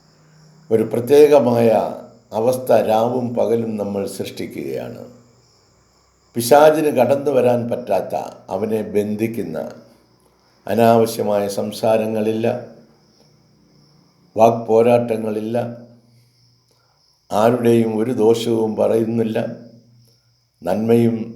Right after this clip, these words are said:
ധർമ്മവും നീതിയും നമ്മുടെ മനസ്സുകളിൽ, നമ്മുടെ സിരകളിൽ, നമ്മുടെ ചിന്തകളിൽ, നമ്മുടെ കണ്ണുകളിൽ, നമ്മുടെ പ്രവർത്തനങ്ങളിൽ അങ്ങനെ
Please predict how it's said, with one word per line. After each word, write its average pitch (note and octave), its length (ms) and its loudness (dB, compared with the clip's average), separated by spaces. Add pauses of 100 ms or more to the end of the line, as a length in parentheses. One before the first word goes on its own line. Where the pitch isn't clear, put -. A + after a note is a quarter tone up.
ധർമ്മവും A2+ 560 -2 (200)
നീതിയും A2+ 520 0 (720)
നമ്മുടെ G2+ 280 -2
മനസ്സുകളിൽ, G2+ 680 -2 (220)
നമ്മുടെ F2+ 300 -6
സിരകളിൽ, F#2 580 -6 (180)
നമ്മുടെ E2 260 -10
ചിന്തകളിൽ, E2+ 600 -8 (160)
നമ്മുടെ D#2 260 -12
കണ്ണുകളിൽ, E2 560 -8 (160)
നമ്മുടെ D#2 260 -10
പ്രവർത്തനങ്ങളിൽ E2+ 840 -8 (580)
അങ്ങനെ F2 380 -8